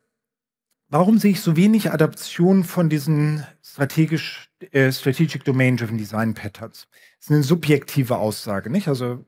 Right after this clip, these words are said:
als Berater sieht man ja irgendwie seinen Teil der Welt. Und ich habe halt das Gefühl, dass ich all diese Themen, Bau und Kontext, Aufteilung von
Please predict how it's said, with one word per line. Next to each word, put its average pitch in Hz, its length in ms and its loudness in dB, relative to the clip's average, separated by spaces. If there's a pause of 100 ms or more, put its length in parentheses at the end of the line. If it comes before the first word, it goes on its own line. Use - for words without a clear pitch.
als - 200 -20
Berater 143 360 2
sieht 156 140 0
man 139 140 -2
ja 131 100 2
irgendwie 120 180 2
seinen 123 240 -2
Teil 120 300 -2
der 117 180 -2
Welt. 226 320 2 (280)
Und 139 80 -4
ich 143 120 -2
habe 170 140 4
halt 151 100 2
das 156 200 0
Gefühl, 156 260 -2
dass 156 160 0
ich - 200 -8
all 151 180 2
diese 127 240 -4
Themen, 190 400 2
Bau 135 100 2
und 135 160 0
Kontext, 165 500 0
Aufteilung 143 540 -2
von 131 320 -2